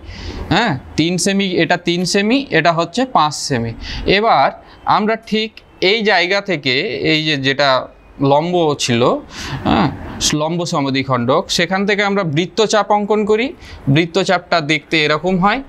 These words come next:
আর এই ঠিক পাঁচ সেমির মাপ নিয়ে এই দিকেও একটা বৃত্তচাপ অঙ্কন করি। তাহলে একটা বিন্দুতে ছেদ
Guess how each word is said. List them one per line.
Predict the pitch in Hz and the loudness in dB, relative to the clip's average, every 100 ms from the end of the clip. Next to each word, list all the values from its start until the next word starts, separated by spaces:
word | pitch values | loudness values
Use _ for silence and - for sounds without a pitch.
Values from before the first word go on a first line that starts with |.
| - - | -8 -2
আর | - 185 | 0 0
এই | 226 240 | -2 -2
ঠিক | - 226 - | -6 -6 -2
পাঁচ | 185 185 | 0 0
সেমির | - 240 247 254 214 | 0 -2 0 2 2
মাপ | 165 151 - | 2 2 0
নিয়ে | 160 143 131 185 254 - - | 0 2 2 0 -4 -12 -4
এই | - 170 | 2 2
দিকেও | 180 185 220 | 2 0 0
একটা | 175 - | 0 0
বৃত্তচাপ | 147 139 131 135 135 190 143 | -2 -2 -2 0 2 0 0
অঙ্কন | 127 120 117 | 0 0 0
করি। | 123 123 | -2 0
তাহলে | 156 180 | 2 2
একটা | 180 185 | 0 -4
বিন্দুতে | 170 196 202 202 208 | -2 0 0 0 0
ছেদ | 214 | 0